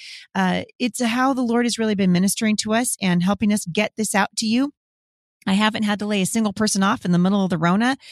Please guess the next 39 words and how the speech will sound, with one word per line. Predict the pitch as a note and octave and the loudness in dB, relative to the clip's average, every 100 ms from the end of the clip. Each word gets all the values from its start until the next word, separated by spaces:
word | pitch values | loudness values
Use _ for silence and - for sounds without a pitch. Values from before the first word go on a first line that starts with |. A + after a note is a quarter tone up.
| - - _ | -20 -20 _
Even | - A#3 B3 | 0 2 4
though | B3 B3+ | 2 2
my | A#3+ | 2
speaking | A3+ A#3+ A#3 A#3+ | 0 -2 0 -2
season | A#3+ A#3 A#3 | 0 0 2
got | A3+ A3+ | 2 0
canceled, | A#3+ A3+ A#3 B3 | 0 -2 0 0
the | G3 | 2
Lord | F#3 G3+ | 2 2
has | G#3 | 0
been | - F#3+ | 0 0
providing, | F#3+ F3 F3+ F#3 F3 | 0 0 2 2 2
and | E3+ | 2
he | E3 F#3 | 2 0
has | E3+ | 0
really | F3 F#3 | 0 0
been | F3+ F3 | 0 0
doing | D#3 E3 D#3 | 2 2 4
that | D3+ - | 2 -2
through | - D#3+ | -2 -2
you. | D#3+ G3+ G3+ - - - - | 2 2 2 -2 -18 -20 -8
And | - E3+ | 0 2
you | G3 | 2
guys | G3+ F#3+ F#3 | 2 0 2
know, | F#3 F3 F3 E3+ - | 2 4 4 2 -2
uh, | E3+ E3+ E3 - | -2 -2 -2 -4
how | G3+ F3+ E3+ | -4 0 0
grateful | D#3+ E3+ F#3 F#3 - F3 D#3+ | -2 0 0 0 -2 0 2
we | E3+ E3+ | 0 0
are. | D#3 D3 | 0 0
So | - F3 | 0 0
thank | F3 G3 F#3+ - | 0 0 0 0
you | |
so | F#3+ - F3 | 0 2 2
much | D#3+ D#3 | 2 0
for | - D#3 | -2 -2
that. | D3+ D3 | 0 0
We | F3 | -2
greatly, | E3+ - E3 D#3+ E3 D#3+ | -4 -2 -2 0 0 -2